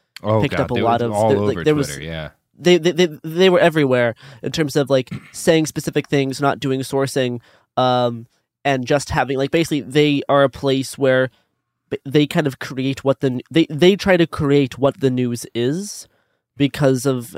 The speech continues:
Speaker 2: how isolated they are from the sources that they actually pull info from. And they're very, they're very interested in kind of crafting their own version of events, um, which appeals to people across the spectrum. Like, they, they, they don't just market towards the, the far right wing.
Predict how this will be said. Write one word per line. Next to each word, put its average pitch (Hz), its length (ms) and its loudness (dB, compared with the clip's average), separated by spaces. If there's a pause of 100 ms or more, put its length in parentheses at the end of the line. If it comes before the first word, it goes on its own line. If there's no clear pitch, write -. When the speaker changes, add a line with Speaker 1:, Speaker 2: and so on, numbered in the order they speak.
Speaker 2:
how 131 400 2
isolated 131 580 0
they 120 120 -2
are 123 180 2
from 123 200 -6
the 120 120 -6
sources 120 380 -6
that 131 100 -4
they 117 80 -2
actually 120 220 -4
pull 120 260 -2
info 120 300 -4
from. 107 340 -6 (400)
And 131 160 -2
they're 139 160 0
very, 131 540 -2
they're 143 120 -4
very 156 160 2
interested 131 460 -6
in 117 160 -8
kind 120 160 -6
of 110 140 -12
crafting 127 800 -2
their 135 220 0
own 127 240 -2
version 117 460 -6
of 113 140 -2
events, - 580 -8 (460)
um, 117 420 0
which - 380 -2
appeals - 960 -2
to 160 100 -4
people 147 640 0 (460)
across 147 380 0
the 139 100 -8
spectrum. 110 420 -2
Like, 113 160 -6
they, 131 80 -6
they, 123 160 0
they 151 240 2
don't 165 240 2
just 143 320 2
market 139 340 -2
towards 131 340 -4
the, 123 220 -6
the 135 140 -8
far 127 240 2
right 117 220 -2
wing. 143 340 2